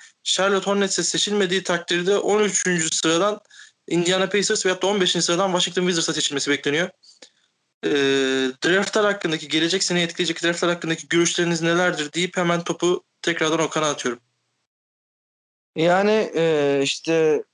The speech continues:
Speaker 2: bir on falan filan şu an gözümün önünden sayılar geçiyor sürekli. <laughs>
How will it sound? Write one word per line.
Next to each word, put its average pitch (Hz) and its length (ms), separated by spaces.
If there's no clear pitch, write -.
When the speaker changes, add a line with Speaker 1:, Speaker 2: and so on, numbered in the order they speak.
Speaker 2:
bir 190 220
on 185 320
falan 185 360
filan 180 300
şu 175 180
an 170 240
gözümün 147 320
önünden 170 160
sayılar 165 360
geçiyor 160 300
sürekli. 127 380
<laughs> 156 80